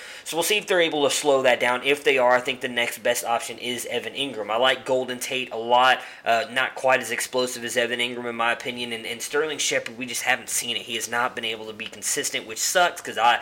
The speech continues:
I loved him coming out of Oklahoma. I thought he was gonna be a very good wide receiver. Now, maybe this is a chance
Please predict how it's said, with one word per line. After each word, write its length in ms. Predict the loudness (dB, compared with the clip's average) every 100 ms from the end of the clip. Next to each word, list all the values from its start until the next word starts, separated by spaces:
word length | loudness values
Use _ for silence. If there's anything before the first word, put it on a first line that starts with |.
| -2 -2
I 120 | 2
loved 420 | 4 6 4 2 -4
him 160 | -6
coming 280 | -4 -2 0
out 140 | 0
of 100 | 0
Oklahoma. 500 | -2 -4 -4 -2 0
I 80 | 0
thought 240 | 4 2 2
he 80 |
was 120 | -4 -6
gonna 160 | -6
be 140 | -4 -4
a 40 |
very 220 | -2 -2
good 160 | -4 -2
wide 160 | 0
receiver. 300 | 0 0 -2
Now, 80 | -2
maybe 260 | 0 2 0
this 220 | -2 -4
is 100 | -4
a 100 | -4
chance 400 | -2 -2 -2 -6